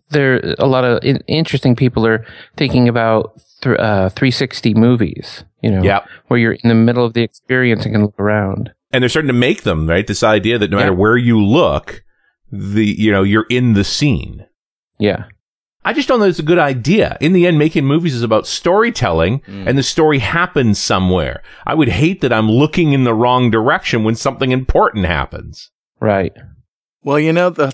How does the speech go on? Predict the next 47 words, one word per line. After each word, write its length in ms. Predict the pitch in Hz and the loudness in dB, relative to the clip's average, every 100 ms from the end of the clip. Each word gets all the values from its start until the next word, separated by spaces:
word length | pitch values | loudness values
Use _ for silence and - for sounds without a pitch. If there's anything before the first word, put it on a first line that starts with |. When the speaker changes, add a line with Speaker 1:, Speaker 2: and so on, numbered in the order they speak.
| - | -4
Speaker 3:
the 100 | 131 | -4
holodeck 520 | 165 202 180 165 - | 0 0 2 0 0
is 100 | 135 | -2
a 80 | 131 | 0
really 220 | 127 123 | 0 0
good 140 | 113 113 | 0 -4
example. 420 | 101 107 104 135 | -4 -4 -4 -2
We 60 | |
were 80 | 156 | -2
talking 340 | 156 151 135 127 | -2 -4 -4 -2
about 200 | 120 104 | -2 -2
Gene 240 | 120 113 | -4 -2
Roddenberry 520 | 107 110 107 104 104 | -2 -2 -4 -6 -6
before 480 | 92 - 110 101 92 _ | -8 -6 -4 -2 -4 _
Sean 360 | - - 117 113 | -14 -4 -2 -2
got 200 | 107 101 | -4 -4
on 180 | 98 98 | -4 -6
here, 180 | 101 92 | -6 -6
Richard. 400 | 95 - 98 90 | -8 -6 -8 -2
Speaker 2:
Yeah. 300 | 175 127 73 _ _ _ - | 0 0 -2 _ _ _ -8
Speaker 3:
And, 360 | 120 113 110 | -6 -4 -4
uh, 340 | 110 107 104 107 - - | -2 -2 -2 -4 -10 -12
you 120 | 160 | -4
know, 100 | 156 | -2
if 160 | 151 | -2
you, 160 | 202 196 | -6 -4
if 180 | 170 - | -4 -6
you 40 | 202 | -8
just 240 | 214 - | -6 -4
think 200 | 220 196 | -4 -4
about 280 | 165 143 139 | -2 0 2
all 120 | 135 | 0
the 80 | 123 | 0
magic 420 | 120 117 110 123 | -2 -2 -6 -8
that 120 | 113 | -8
happens 400 | 104 107 - 101 | -4 -6 -6 -12
in 100 | 101 | -10
Star 260 | 101 - 107 | -10 -4 -4
Trek 280 | - 101 - | -2 -8 -6
on 100 | 101 | -8
the 80 | 95 | -2
holodeck, 520 | 110 110 101 95 - _ _ _ _ _ | -2 -2 -2 -6 -8 _ _ _ _ _
you 80 | 175 | -2
know, 140 | 170 | -2
they're 180 | 170 175 | 0 0
never 600 | 165 165 165 170 156 135 - _ | 2 0 0 0 0 0 -6 _
in 440 | - 131 131 123 | -6 -2 0 -2